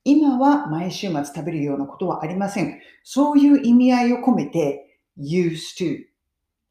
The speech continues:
こんな風に言うんですよね。だからこれ普段の生活でもすごくよく使います。例えば、I used to play piano。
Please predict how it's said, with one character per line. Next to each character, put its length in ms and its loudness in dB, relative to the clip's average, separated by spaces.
こ 180 -4
ん 100 4
な 100 2
風 160 0
に 140 0
言 260 -2
う 20 -8
ん 40 -8
で 80 -4
す 120 -10
よ 100 -4
ね。 500 -6
だ 80 0
か 40 0
ら 40 -4
こ 120 6
れ 60 2
普 60 6
段 160 2
の 60 4
生 140 0
活 180 -4
で 80 -2
も 100 -2
す 140 -6
ご 140 0
く 100 2
よ 140 2
く 120 -4
使 220 0
い 40 2
ま 100 -2
す。 400 -6
例 360 2
え 20 -2
ば、 380 0
I 160 0
used 440 -2
to 160 -6
play 260 -6
piano。 560 -8